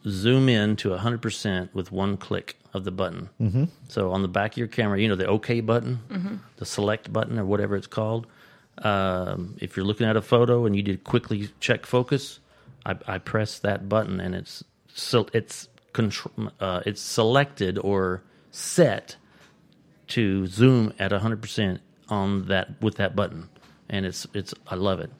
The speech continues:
Speaker 1: especially with the eyes. You just, it zooms right into a hundred percent in the center of the photo. Boom.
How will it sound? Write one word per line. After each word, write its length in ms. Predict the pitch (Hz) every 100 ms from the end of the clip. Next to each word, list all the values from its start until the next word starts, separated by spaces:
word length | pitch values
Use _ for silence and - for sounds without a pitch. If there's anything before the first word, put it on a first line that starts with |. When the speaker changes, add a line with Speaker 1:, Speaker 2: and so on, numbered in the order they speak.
| - -
Speaker 1:
especially 340 | 113 113 110
with 180 | 101 -
the 140 | 98
eyes. 240 | 92 87 92
You 60 |
just, 200 | 95 -
it 80 | 101
zooms 300 | 95 113 98
right 140 | 107 117
into 200 | 113 101
a 60 |
hundred 160 | 110 104
percent 260 | - 120
in 80 | 101
the 80 | 90
center 260 | - 120 120
of 80 |
the 80 | 110
photo. 300 | - 92 85
Boom. 360 | - 135 113